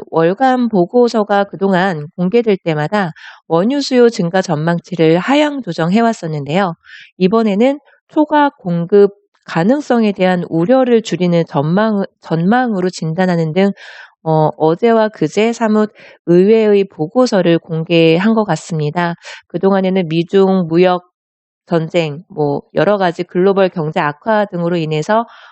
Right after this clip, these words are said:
원유 수요가 줄어들 것이다라는 위주의 전망 보고서가 발표가 되었었는데 갑자기 <laughs> 난데없이 초과 공급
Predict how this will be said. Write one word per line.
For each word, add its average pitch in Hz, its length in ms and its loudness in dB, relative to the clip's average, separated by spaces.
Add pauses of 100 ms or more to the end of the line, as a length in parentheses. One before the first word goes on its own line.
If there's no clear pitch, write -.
(120)
원유 175 300 0
수요가 240 560 2 (1300)
줄어들 269 360 -2
것이다라는 175 1120 -4
위주의 170 560 0 (240)
전망 185 580 -2 (160)
보고서가 175 800 -2
발표가 180 400 -2
되었었는데 160 720 -2 (300)
갑자기 208 580 0
<laughs> - 400 -14
난데없이 170 800 -2
초과 285 300 0
공급 165 320 -2